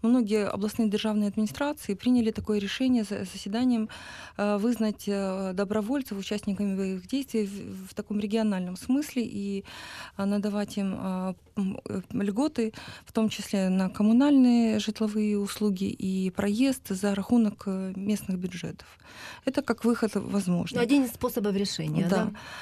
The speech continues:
Speaker 1: Что касается Министерства социальной политики, мы, э, подавали ещё больше года назад, э, такие изменения в законе, они не были поддержаны ни одним силовым ведомством,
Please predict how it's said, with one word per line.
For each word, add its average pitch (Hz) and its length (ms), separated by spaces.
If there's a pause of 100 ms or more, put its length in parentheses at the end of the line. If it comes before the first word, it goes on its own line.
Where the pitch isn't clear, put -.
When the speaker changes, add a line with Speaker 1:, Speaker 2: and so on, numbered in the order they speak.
(220)
Speaker 1:
Что - 180
касается 285 460
Министерства 247 440
социальной 254 400
политики, 190 400
мы, 220 140
э, 214 440
подавали 208 440
ещё 202 200
больше 214 260
года 185 220
назад, 208 500
э, 196 140
такие 208 300
изменения 202 680
в 190 40
законе, 208 420
они 208 140
не 214 120
были 185 160
поддержаны 196 560
ни 208 160
одним 190 240
силовым 240 460
ведомством, 208 520